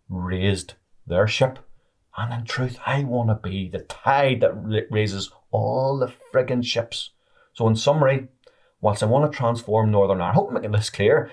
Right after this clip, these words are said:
<laughs> whilst I wanna transform Northern Ireland forever, it's my global vision which will do that, not getting caught up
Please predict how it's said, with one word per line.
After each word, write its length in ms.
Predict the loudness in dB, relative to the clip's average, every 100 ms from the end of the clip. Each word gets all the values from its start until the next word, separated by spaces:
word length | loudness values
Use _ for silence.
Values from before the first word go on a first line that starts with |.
| -16
<laughs> 100 | -4
whilst 320 | -2 0 0
I 60 | 2
wanna 260 | 2 0
transform 600 | 0 0 0 0 2 4
Northern 340 | 4 4 2 2
Ireland 300 | 2 0 2
forever, 400 | 2 2 0 -4 -16 -6
it's 180 | -6 -2
my 180 | -2 -2
global 600 | -4 -2 0 2 2 2
vision 480 | 2 2 2 0 -2
which 180 | -8
will 140 | -8 -8
do 220 | -4 -2
that, 260 | 0 0 0
not 300 | 0 0 0
getting 180 | 0
caught 320 | -2 2 2 2
up 240 | -4